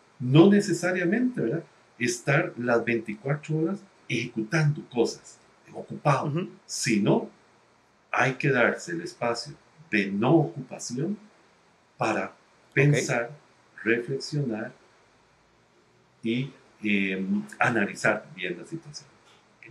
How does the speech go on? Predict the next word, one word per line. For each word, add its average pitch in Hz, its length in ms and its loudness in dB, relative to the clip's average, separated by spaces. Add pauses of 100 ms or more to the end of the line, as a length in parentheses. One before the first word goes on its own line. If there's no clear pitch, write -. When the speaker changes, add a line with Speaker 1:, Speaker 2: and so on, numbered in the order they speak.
(2000)
Speaker 2:
Buenísimo, 113 480 -4